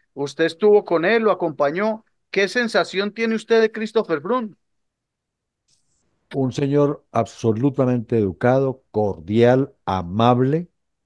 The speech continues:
Speaker 2: muy atento con la prensa,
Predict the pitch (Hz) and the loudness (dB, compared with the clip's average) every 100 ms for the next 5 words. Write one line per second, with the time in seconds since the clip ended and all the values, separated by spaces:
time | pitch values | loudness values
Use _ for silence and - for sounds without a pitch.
0 | _ _ - - _ _ _ _ _ _ | _ _ -20 -20 _ _ _ _ _ _
1 | - 123 143 143 143 123 - 139 131 139 | -4 4 6 6 6 2 0 -2 -4 -6
2 | 120 95 - 113 131 120 185 | -4 -6 -2 -2 -2 -6 -12